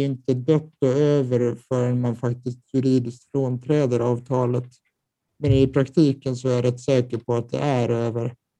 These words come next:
Men när kommer man med så pass kategoriskt besked som bland annat Chelsea gjort, ja, då har man alldeles säkert gjort kalkylen redan och tittat över de juridiska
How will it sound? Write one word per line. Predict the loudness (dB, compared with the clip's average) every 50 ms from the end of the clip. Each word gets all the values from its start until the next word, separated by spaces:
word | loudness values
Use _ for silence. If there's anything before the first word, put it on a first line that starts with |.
| _ _ _ _ _
Men | -8 -4 -2 -2
när | 0 0
kommer | 0 2 2 2 2 2 0 -2
man | -2 -2 -2 -2 -4 -6 -10 -6
med | -2 0 0 0
så | 0 -2 -4 -2
pass | 0 0 -2 -2 -2 -6
kategoriskt | -4 -4 -4 -4 -6 -2 0 0 2 2 2 0 -2 -6 -6 _
besked | -6 -2 0 2 2 2 2 2 -2 -4
som | -6 -6 -4 -4 -2
bland | -2 -2 -2 0 -2
annat | -2 -2 -2 -2 -4 -4 -4
Chelsea | -2 0 0 0 0 -2 -2 0 0
gjort, | 2 0 0 -4 -8 _ _ _ _ _ _ _ _ _ _ _ _ _ _ _ _
ja, | 0 2 2 2 2
då | 4 4
har | 2 2 2 2
man | 0 0 0
alldeles | 0 2 2 2 2 0 -2 -2 -2
säkert | 0 0 0 0 0 -4 -6 -8 -6 -4
gjort | -4 -4 -4 -8 _ _ _ _
kalkylen | _ -6 -6 -6 -4 -2 0 2 2 2 2 0 -2 -4
redan | -2 -2 -2 -2 -2 -4 -4
och | -4 -6 -8
tittat | -10 -12 -10 -8 -8 -4 -2
över | 0 2 2 2 2 0
de | -2 -4 -6 -8 -10 -4 _
juridiska | 0 2 2 2 2 2 2 0 -2 0 0 0 0 0